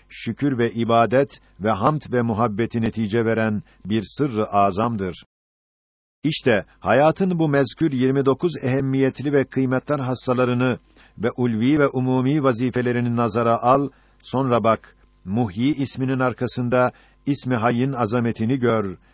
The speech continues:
ve hayatın bu azametli hassaları ve meyveleri noktasından ismi Hay nasıl bir ismi azam olduğunu bil. Hem anla ki bu hayat madem kainatın en büyük neticesi ve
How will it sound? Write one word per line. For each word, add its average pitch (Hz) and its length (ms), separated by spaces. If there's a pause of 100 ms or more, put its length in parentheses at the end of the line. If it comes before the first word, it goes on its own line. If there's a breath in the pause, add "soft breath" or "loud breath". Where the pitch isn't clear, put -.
(220 soft breath)
ve 101 60
hayatın 120 540
bu 127 120
azametli 127 580
hassaları 123 760
ve 117 100
meyveleri 120 560
noktasından 113 800 (500 soft breath)
ismi 135 320
Hay 120 360 (260 soft breath)
nasıl 127 420
bir 120 180
ismi 123 300
azam 123 400
olduğunu 113 560
bil. 110 300 (380)
Hem 120 280
anla 120 320
ki 120 320 (320 soft breath)
bu 127 180
hayat 127 420 (200 soft breath)
madem 123 480
kainatın 123 720
en 139 300
büyük 127 240
neticesi 120 800 (260 soft breath)
ve 113 120